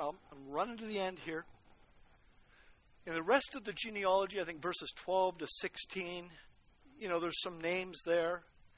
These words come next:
And basically, Israel wasn't wiped out. Some of them returned from Babylon.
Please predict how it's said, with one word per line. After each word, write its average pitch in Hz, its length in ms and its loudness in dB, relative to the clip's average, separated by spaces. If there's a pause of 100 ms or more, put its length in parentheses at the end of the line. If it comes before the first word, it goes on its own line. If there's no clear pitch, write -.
(260)
And 196 120 -6
basically, 214 760 4 (120)
Israel 240 400 -2
wasn't 208 360 2
wiped 180 300 4
out. 180 160 6
Some 214 280 0
of 220 80 0
them 202 180 -2
returned 180 600 -4
from 170 200 -10
Babylon. 165 680 2